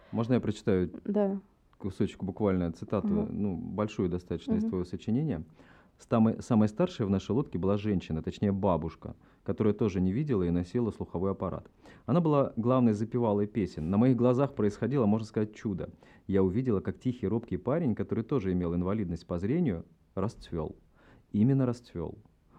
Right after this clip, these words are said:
Speaker 1: У него была ослепительная улыбка, весело поддерживал разговор он и песни пел. Хотя до этого он был хмурым, тихим и сторонился всей группы.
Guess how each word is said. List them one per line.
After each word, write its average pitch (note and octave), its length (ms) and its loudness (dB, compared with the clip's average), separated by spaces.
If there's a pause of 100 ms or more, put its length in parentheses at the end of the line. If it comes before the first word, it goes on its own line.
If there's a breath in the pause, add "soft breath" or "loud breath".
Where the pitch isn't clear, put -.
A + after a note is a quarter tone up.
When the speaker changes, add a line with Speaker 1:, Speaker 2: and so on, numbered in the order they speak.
(140 soft breath)
Speaker 1:
У G2 80 2
него A#2+ 180 6
была A2+ 320 0
ослепительная A2 720 -2
улыбка, G2 640 -6 (220)
весело G#2+ 420 0
поддерживал G2 640 0
разговор G2+ 480 0
он F2 140 0 (100)
и - 80 -4
песни E2+ 480 -6
пел. - 300 -10 (340 loud breath)
Хотя A#2 240 2
до G#2+ 100 2
этого C3+ 260 4
он G#2 120 4
был G#2 100 2
хмурым, D#3+ 420 4
тихим A2+ 420 -2 (340 soft breath)
и C#3 260 2
сторонился A2 680 2
всей G2 220 -2
группы. E2+ 420 -6